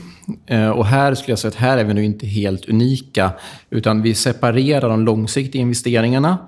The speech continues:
eh, för att inte slita isär underliggande förvaltares portföljer med att skifta stora summor in och ut, utan vi använder istället i hög grad terminer.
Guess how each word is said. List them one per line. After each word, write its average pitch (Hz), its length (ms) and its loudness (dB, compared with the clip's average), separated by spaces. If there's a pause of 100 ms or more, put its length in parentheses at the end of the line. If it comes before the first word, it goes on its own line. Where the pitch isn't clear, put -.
(260)
eh, 101 260 2
för 110 380 0
att 95 200 0
inte 98 240 -2
slita 101 320 -4
isär 98 680 0
underliggande 101 720 -2
förvaltares 107 520 -2
portföljer 117 540 0
med 95 140 -2
att 92 60 -10
skifta - 500 -4
stora 101 320 -2
summor 113 420 0
in 101 200 0
och 120 60 2
ut, 101 180 0
utan 101 200 -4
vi 107 80 2
använder 107 500 2
istället 98 600 0 (640)
i 113 100 2
hög 101 320 2
grad 92 240 -2
terminer. 117 600 2